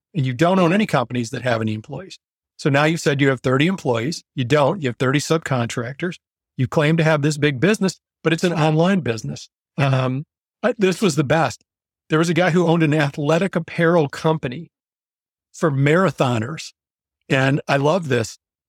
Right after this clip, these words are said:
Um, it was a guy who literally, there's no, there's no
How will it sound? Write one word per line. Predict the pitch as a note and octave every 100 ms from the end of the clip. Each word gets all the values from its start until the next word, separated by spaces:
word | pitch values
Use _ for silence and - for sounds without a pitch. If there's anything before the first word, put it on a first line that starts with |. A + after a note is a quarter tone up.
| -
Um, | D3+ D3 D3 D#3+ _ -
it | E3
was | E3+ F#3
a | E3
guy | D#3+ E3 F3
who | E3 C#3+
literally, | B2+ C3+ D#3 F3+ C3+ B2 D#3
there's | C#3 C3
no, | D3+ E3
there's | C3+ C#3+ C#3+
no | D3 D#3+ E3 E3+